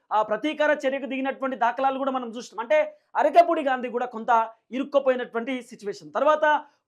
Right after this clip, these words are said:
గూడెం మైపాల్ రెడ్డి పడాన్ చెరువుకు సంబంధించినటువంటి ఎమ్మెల్యే వ్యవహారం కూడా కొంత వాతావరణం అతలాకుతలంగా కనబడ్డది.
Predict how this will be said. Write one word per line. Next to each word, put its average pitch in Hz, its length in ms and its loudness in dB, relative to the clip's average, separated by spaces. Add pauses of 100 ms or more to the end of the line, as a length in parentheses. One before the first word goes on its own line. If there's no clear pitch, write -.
(120)
గూడెం 392 280 0
మైపాల్ 320 320 2
రెడ్డి 302 180 -2
పడాన్ 294 420 0
చెరువుకు 294 240 0
సంబంధించినటువంటి 269 720 -4
ఎమ్మెల్యే 269 300 0
వ్యవహారం 247 400 -2
కూడా 247 320 2 (240)
కొంత 240 180 -2
వాతావరణం 269 680 2
అతలాకుతలంగా 262 680 -2
కనబడ్డది. 240 680 -4